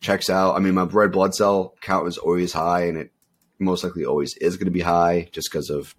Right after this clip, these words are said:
training. White blood cell count is high. Um, I think also part of the reason it was high is because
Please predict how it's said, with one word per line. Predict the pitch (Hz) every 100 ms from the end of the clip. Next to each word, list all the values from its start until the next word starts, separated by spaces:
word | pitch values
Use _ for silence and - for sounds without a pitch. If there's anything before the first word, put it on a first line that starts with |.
| -
training. | - 82 85 78 - _ _ _ _ _ _ _ _
White | 95 95 85
blood | 92 87
cell | 90 85
count | - 90 90 - -
is | 82 78
high. | 82 82 82 87 - _
Um, | 82 82 76
I | 90
think | - 120 -
also | 98 101 -
part | - 104
of | 101
the |
reason | 101 95 98
it | -
was | 104 95
high | 90 98 98
is | 90
because | 90 90 98 87 85 78 - -